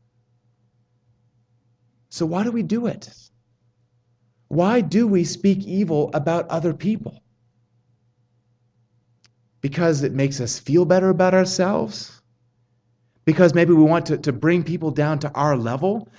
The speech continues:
to get back at others who have hurt us, to make us feel better about our sin? Maybe to feel important before other people because we have some tidbit of juicy information?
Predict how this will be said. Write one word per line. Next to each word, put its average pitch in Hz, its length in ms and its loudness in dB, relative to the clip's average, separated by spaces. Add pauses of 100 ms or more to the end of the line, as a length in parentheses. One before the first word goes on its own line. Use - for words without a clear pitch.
(120)
to 160 100 -2
get 151 280 2
back 180 320 0
at 165 160 -2
others 165 340 2
who 170 80 2
have 139 120 4
hurt 143 280 4
us, - 480 -2 (680)
to 175 100 6
make 175 260 6
us 190 240 2
feel 185 220 4
better 151 320 2
about 127 380 0
our 160 260 2
sin? 214 500 -4 (1700)
Maybe 190 180 6
to 190 100 0
feel 180 300 4
important 175 840 2
before 160 260 4
other 151 180 6
people 180 300 2
because 156 340 2
we 147 120 4
have 151 260 0
some 151 240 0
tidbit 165 600 0 (360)
of 143 160 2
juicy 170 340 2
information? 143 640 0